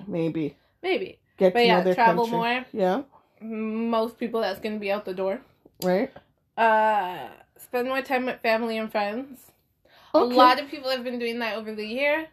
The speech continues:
Speaker 2: But honestly, if these numbers do not go down in North America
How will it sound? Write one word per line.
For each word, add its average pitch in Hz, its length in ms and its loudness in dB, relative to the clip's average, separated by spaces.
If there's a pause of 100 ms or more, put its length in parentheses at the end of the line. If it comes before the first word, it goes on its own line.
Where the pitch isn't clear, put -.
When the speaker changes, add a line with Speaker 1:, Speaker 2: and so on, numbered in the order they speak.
(560)
Speaker 2:
But 247 280 6
honestly, 226 720 -4 (1040)
if 254 360 0
these 240 280 2
numbers 233 600 -2
do 233 100 -8
not 220 320 -4
go 220 140 -6
down 214 420 -2
in 220 120 -6
North 233 260 -4
America 247 760 -2